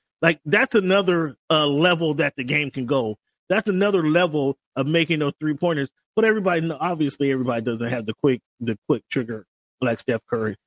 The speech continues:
Everybody doesn't have the fluidity, fluidity of Steph Curry. But like Klay, Klay Thompson, who actually learned from Steph Curry and puts in that extra work. Now, he has a quicker trigger than, than Steph,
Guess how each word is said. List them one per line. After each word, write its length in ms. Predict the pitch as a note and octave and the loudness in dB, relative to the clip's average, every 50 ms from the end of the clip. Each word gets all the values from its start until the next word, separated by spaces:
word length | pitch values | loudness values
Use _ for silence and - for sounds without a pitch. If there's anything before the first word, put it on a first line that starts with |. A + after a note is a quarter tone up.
| _ _ _ _ | _ _ _ _
Everybody 340 | C3 C3+ C3 B2+ B2+ B2 A#2 | 0 2 2 2 2 2 2
doesn't 180 | B2+ A#2+ A#2 | 0 0 0
have 160 | C#3 C3+ A#2 | 0 -2 -2
the 80 | G#2+ A2 | -4 -4
fluidity, 520 | - B2+ A#2 A#2+ C#3 D3 C3+ B2 G#2+ G2+ - _ _ _ _ _ _ _ _ - | 0 2 2 4 4 4 4 2 0 -2 -6 _ _ _ _ _ _ _ _ 0
fluidity 720 | B2+ A#2+ C3 D#3 F3 D3 C3 A2 A2 G2+ G#2 G#2+ G#2 _ _ | 2 4 4 4 4 4 2 0 -2 -4 -4 -6 -8 _ _
of 160 | A#2+ A#2 G#2+ | -2 -2 -2
Steph 260 | - _ B2 A#2 A2 - | -2 _ -4 -4 -2 -4
Curry. 240 | - A#2 G#2+ G#2 - - _ _ _ _ _ - | -4 -4 -4 -4 -6 -8 _ _ _ _ _ 2
But 200 | D3+ D3+ C3 - _ _ _ _ - | 2 2 2 0 _ _ _ _ 2
like 300 | D#3 D#3+ E3 D#3 C3+ - | 2 2 2 2 -2 -2
Klay, 180 | - F3 D#3+ - _ - | -2 -2 -2 -2 _ 0
Klay 180 | F3+ D#3 D3 C3+ | 2 2 2 2
Thompson, 520 | - F#3+ G#3 A3+ G#3 - C#3 G#2+ G2 G2+ _ _ _ _ _ _ _ _ | 0 0 0 0 -2 -6 -10 -10 -10 -14 _ _ _ _ _ _ _ _
who 180 | D#3 D3+ D#3 | 2 2 4
actually 560 | E3 G#3 A#3+ - - - D#3 C#3+ C#3 C3+ B2+ - - | 2 2 0 -2 -4 -2 0 0 0 -2 -2 -4 -4
learned 320 | A2 C3 E3+ A3 B3 - | 0 2 4 4 2 2
from 140 | - E3 D3 | 0 -4 -4
Steph 240 | - - D#3 D3 - | -2 -2 -4 -2 -2
Curry 220 | - D#3+ D#3+ C#3+ | -2 -2 -2 -2
and 100 | B2+ C3 | -4 -2
puts 240 | - - F3 - - | -2 -2 -2 0 -2
in 120 | F3 D#3+ | -2 -2
that 180 | D#3 D#3 D3+ C3 | -2 -2 -2 -2
extra 280 | D3 D3 - _ C#3+ C3+ | -2 -2 -2 _ -2 -2
work. 320 | C#3 G3 E3+ B2 B2+ B2+ | 0 0 -2 -4 -6 -8
Now, 140 | C3+ B2+ C3 | -6 -2 0
he 120 | C#3 F3+ F3 | 0 2 2
has 160 | D#3+ C3+ A#2+ | 0 0 -4
a 60 | A2 | -8
quicker 300 | - - G#3 G#3+ - - | -4 -4 -4 -2 -2 -8
trigger 340 | A2 - C#3 B2 A2+ A#2 A#2 | -6 -4 -4 -4 -4 -6 -6
than, 200 | A#2 A#2 A2 - - _ _ | -6 -8 -8 -10 -14 _ _
than 180 | B2 A2+ A2+ A2 | -6 -4 -4 -4
Steph, 300 | - - B2 A2 G#2+ | -4 -4 -6 -6 -6